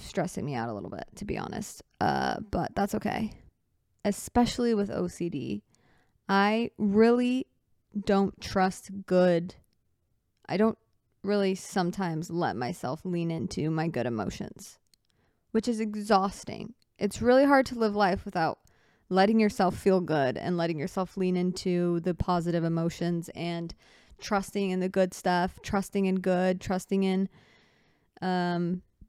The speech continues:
I don't know, just when you feel good, it's not because you're doing something bad.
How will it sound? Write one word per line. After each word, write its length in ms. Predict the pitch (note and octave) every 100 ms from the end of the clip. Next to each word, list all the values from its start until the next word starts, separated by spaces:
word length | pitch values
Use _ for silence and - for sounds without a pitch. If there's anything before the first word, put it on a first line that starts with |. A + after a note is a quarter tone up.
| _ -
I 60 |
don't 140 | A3 E3+
know, 220 | F3 F3
just 460 | F3+ F#3+ F#3 - - _ _ _ _ _ _ _ _ _ -
when 180 | A3 G#3+
you 100 | G#3+
feel 360 | - A#3+ A3
good, 340 | G3+ G#3 G#3 G3+
it's 220 | F#3 -
not 160 | G3
because 260 | G#3+ - A3
you're 80 | A3+
doing 280 | G3+ G3+ G#3
something 360 | G#3+ G3 G#3
bad. 640 | F3 F3 F3+ F3+ F3+ F#3